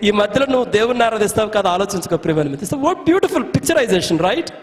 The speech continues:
రైట్. ఆ తర్వాత అందుకనే దాని ప్రార్థన, ఎందుకంటే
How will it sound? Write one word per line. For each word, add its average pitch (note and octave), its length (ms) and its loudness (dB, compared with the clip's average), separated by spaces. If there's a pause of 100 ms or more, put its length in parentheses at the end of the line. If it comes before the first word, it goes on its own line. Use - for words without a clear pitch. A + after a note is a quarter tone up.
(760)
రైట్. D#3+ 580 -2
ఆ C4+ 100 4
తర్వాత F3+ 260 0
అందుకనే C4 280 2
దాని A3+ 160 2
ప్రార్థన, A3+ 500 0 (160)
ఎందుకంటే A3+ 480 0